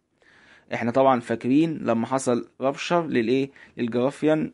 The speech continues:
آه، للجرافيان فوليكل، تمام؟ واول ما البويضه تخرج وتتحرر من جرافيان، آه، فوليكل، هتلتقطها اهداب قناه فالوب عشان تدخلها لايه؟ عشان تدخلها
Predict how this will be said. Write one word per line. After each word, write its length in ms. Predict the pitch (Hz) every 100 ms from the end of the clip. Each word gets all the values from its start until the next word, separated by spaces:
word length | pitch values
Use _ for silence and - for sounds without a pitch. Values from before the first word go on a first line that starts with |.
| _
آه، 600 | 113 113 113 113 110 -
للجرافيان 920 | 120 120 113 117 - 120 123 - 139
فوليكل، 420 | 139 - 135 113 - - _ _ _
تمام؟ 420 | 117 135 147 - - _ _ _
واول 400 | 110 127 151 135
ما 80 | 127
البويضه 360 | 120 127 143 127
تخرج 340 | 147 135 120
وتتحرر 540 | 117 117 - 139 123
من 260 | 120 135 123 - - -
جرافيان، 500 | 127 135 135 120 101 - -
آه، 160 | 113
فوليكل، 560 | 117 - 156 165 185 190 - _
هتلتقطها 720 | - 120 123 127 156 135 - 131
اهداب 280 | 110 143 - -
قناه 240 | 123 147
فالوب 420 | - 147 170 185
عشان 260 | - 123 147
تدخلها 560 | 135 127 131 139 147 120
لايه؟ 440 | 123 120 135 131 - - - -
عشان 220 | 123 120
تدخلها 760 | 117 117 - 139 147 147 151